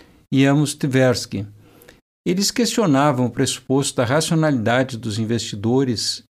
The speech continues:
que era uma das bases da eficiência dos mercados. Em março de dois mil, iniciei um programa de doutorado para estudar as finanças comportamentais, que ainda não era um campo de estudos com todo o prestígio que tem hoje.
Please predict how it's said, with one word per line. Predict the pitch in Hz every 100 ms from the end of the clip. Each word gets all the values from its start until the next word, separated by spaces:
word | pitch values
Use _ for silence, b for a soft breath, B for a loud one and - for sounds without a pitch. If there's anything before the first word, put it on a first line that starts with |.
| _
que | -
era | 180
uma | 190 190
das | 180 175 160 117
bases | 104 139 170 165 - 113 101
da | 120
eficiência | 131 - - 127 123 127
dos | 120
mercados. | 127 135 - 107 95 95 - - - _ _
Em | 208
março | 185 202 233 -
de | 147 127
dois | 131 117
mil, | 92 120 156 120 - -
iniciei | 165 165 - 208
um | 208
programa | 175 131 139 160
de | 135
doutorado | 131 160 175 147 113 117 131 113
para | 135
estudar | 139 - 165 151 175
as | 165
finanças | - 165 175 208 208 180
comportamentais, | - 185 185 170 180 180 160 143 127 120 - - B B B B _ -
que |
ainda | 269 277 277
não | 254 226
era | 180 190
um | 180
campo | 156 151 156 165 143
de | 123
estudos | - - 151 175 127 117
com | - 208
todo | 185 220 208
o |
prestígio | 185 202 190 - 160 156
que | 156
tem | - 160 147
hoje. | 107 95 104